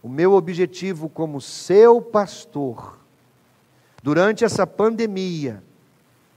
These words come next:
é que você saia dela mais forte, maduro, melhor,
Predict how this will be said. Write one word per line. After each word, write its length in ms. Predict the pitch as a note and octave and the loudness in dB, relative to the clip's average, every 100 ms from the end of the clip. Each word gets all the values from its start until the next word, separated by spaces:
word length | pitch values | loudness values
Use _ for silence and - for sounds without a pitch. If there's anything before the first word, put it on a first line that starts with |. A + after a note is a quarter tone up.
| _ _ _ _ _ _ - | _ _ _ _ _ _ -14
é 60 | |
que 120 | A#2+ | -10
você 300 | D3+ D#3 F3 | -6 -6 -6
saia 320 | D#3 E3+ E3 D3 | -4 0 2 0
dela 320 | D#3 E3 D#3 | 2 2 2
mais 400 | D3+ D#3 - - | -2 -8 -10 -16
forte, 1040 | - - C3+ B2 - _ _ - - - _ _ _ _ _ _ _ | -16 -6 -4 -4 -10 _ _ -20 -20 -20 _ _ _ _ _ _ _
maduro, 800 | B2 C3 G2 F#2+ C#3 C#3+ A2 G2 F2+ _ _ _ _ _ _ _ | -8 -8 -8 -10 -8 -6 -8 -14 -20 _ _ _ _ _ _ _
melhor, 960 | A2+ B2+ C#3+ C3+ A#2+ B2+ C3 A2+ - - | -18 -10 -6 -6 -4 -4 -4 -6 -12 -20